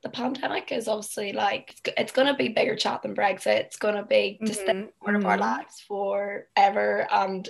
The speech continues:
Speaker 1: it's gonna be bad comedy for a long time. A lot of
Speaker 2: Oh, yes.
Speaker 1: tweets are gonna
Speaker 2: Oh,
Speaker 1: happen
Speaker 2: yes.
Speaker 1: post whenever this all bloody ends. But what's a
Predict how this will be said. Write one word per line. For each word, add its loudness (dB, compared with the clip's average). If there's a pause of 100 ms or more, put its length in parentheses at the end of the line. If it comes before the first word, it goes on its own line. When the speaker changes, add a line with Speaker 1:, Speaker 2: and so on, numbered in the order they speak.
Speaker 1:
it's -14
gonna -4
be -6
bad -2
comedy -6
for -6
a -2
long -2
time. -6
A -6
lot -2
of -4
Speaker 2:
Oh, 0
yes. -2
Speaker 1:
tweets -6
are -4
gonna 0
Speaker 2:
Oh, -2 (100)
Speaker 1:
happen -2 (160)
Speaker 2:
yes. -8
Speaker 1:
post -4
whenever -2
this -10 (280)
all -8
bloody -2
ends. -6 (120)
But 0 (340)
what's -6
a -2